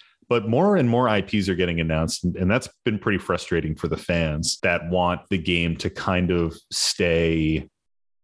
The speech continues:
stay, like, within its own lore, you know?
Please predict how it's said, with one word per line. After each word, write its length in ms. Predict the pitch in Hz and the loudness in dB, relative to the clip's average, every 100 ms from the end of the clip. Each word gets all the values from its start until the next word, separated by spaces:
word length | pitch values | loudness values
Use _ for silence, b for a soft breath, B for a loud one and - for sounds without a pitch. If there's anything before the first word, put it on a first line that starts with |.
| - | -6
stay, 320 | - 151 156 | -4 0 2
like, 180 | 151 104 | 2 2
within 320 | 120 110 117 | 0 2 0
its 160 | 113 | 0
own 240 | 110 98 82 | 0 0 0
lore, 440 | 80 87 107 127 _ _ _ - | 0 0 0 -4 _ _ _ -2
you 120 | 120 | 0
know? 360 | 127 135 135 | 2 2 0